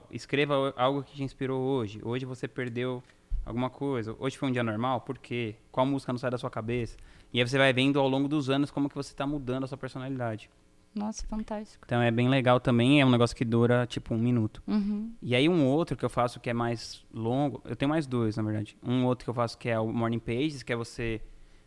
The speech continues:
Speaker 1: basicamente você coloca tudo que tá na sua cabeça, é, exatamente o que você tá pensando. Mesmo se for assim, você tem que escrever três páginas, mesmo que for assim, "Não consigo pensar em nada, não consigo pensar em nada." Você fica escrevendo, tipo, "Não consigo pensar em nada" por três páginas. Mas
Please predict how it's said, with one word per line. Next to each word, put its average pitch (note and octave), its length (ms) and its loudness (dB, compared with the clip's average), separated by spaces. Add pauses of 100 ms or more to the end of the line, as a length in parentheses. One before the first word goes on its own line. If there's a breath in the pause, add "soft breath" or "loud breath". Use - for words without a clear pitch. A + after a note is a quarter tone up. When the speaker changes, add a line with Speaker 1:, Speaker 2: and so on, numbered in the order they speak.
Speaker 1:
basicamente B2+ 420 0
você C#3 60 0
coloca B2 460 0
tudo E3+ 320 -4
que - 60 -12
tá D#3 100 0
na D3 60 0
sua D3 120 -4
cabeça, A#2+ 800 -4 (280)
é, A2 180 -6 (580)
exatamente F3+ 360 0
o - 20 -8
que - 60 -14
você F#3+ 80 -10
tá F#3+ 80 -2
pensando. C#3 420 -4
Mesmo C3+ 160 -2
se - 60 -14
for E3+ 120 -2
assim, C3 400 -4
você - 140 -20
tem C#3+ 100 -4
que C#3+ 60 -6
escrever D3 200 -4
três E3 280 -6
páginas, D#3 640 -4 (480 soft breath)
mesmo C#3+ 200 0
que - 40 -14
for D#3+ 140 0
assim, B2 340 -2
"Não B2 180 2
consigo C#3+ 320 -2
pensar C#3 320 -4
em D3 60 -4
nada, G#2+ 240 -4
não A2+ 140 -4
consigo B2 240 -6
pensar B2+ 200 -6
em B2+ 40 -6
nada." G#2+ 180 -4
Você A2+ 60 -10
fica - 80 -12 (120)
escrevendo, A#2 200 -4
tipo, - 260 -12 (300)
"Não B2 100 -2
consigo B2+ 240 -4
pensar B2 220 -4
em A#2+ 40 -2
nada" A#2+ 160 -2
por A#2+ 140 -14
três C3 240 -6
páginas. A2 340 -10
Mas C3+ 380 -8